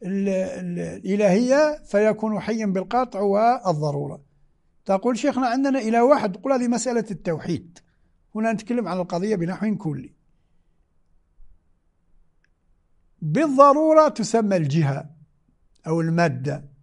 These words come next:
أنتم درستم في، في المنطق الفرق بين المادة و، آه، الجهة. المادة في متن الواقع الخارجي، الجهة في متن القضية.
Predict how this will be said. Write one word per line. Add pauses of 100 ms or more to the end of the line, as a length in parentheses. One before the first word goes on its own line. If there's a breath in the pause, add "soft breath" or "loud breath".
(960)
أنتم
درستم
في،
في
المنطق
الفرق
بين
المادة
و،
آه، (1600)
الجهة. (220)
المادة
في
متن
الواقع
الخارجي،
الجهة
في
متن
القضية.